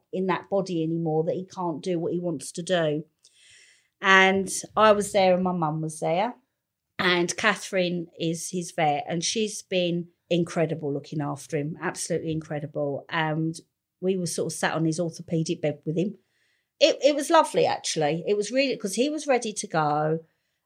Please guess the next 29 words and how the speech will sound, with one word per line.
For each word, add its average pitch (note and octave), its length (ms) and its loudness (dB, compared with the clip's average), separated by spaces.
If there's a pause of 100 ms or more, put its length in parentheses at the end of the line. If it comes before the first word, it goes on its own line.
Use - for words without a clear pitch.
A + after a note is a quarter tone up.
(140)
and F3+ 200 4
I G#3 240 4
absolutely G#3 680 0
know F#3 220 2
it E3+ 100 2
was F#3 140 -8
the F#3+ 80 -6
right F3 280 0
time, D#3+ 560 -2
and E3+ 120 -4
it - 80 -4
was F3 160 -10
the F3+ 60 -12
time F3 260 -4
to - 80 -12
go. E3 80 -4
And, F3+ 260 -4 (160)
you G#3 140 -8
know, F3+ 120 2
he F#3 160 0
just F#3 380 -8
drifted B3 480 -2
away D#3 560 -2
with E3 320 -4 (460)
me F3+ 360 2
and F3+ 140 -4
my F3 140 0
mum. E3+ 280 -2
And F3+ 200 -4